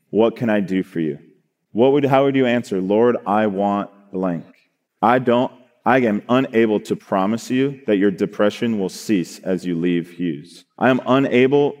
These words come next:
to promise you that you will have a girlfriend by the end of the week. I am unable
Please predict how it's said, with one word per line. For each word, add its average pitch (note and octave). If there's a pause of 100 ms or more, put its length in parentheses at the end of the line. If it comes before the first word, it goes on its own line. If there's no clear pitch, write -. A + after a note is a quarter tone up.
to G2+
promise A#2+
you C3+
that A#2
you G#2
will A#2+
have A#2
a A#2
girlfriend G#2
by F2+
the F#2
end F#2
of G2
the G2
week. F2+
I G#2+
am A2
unable C3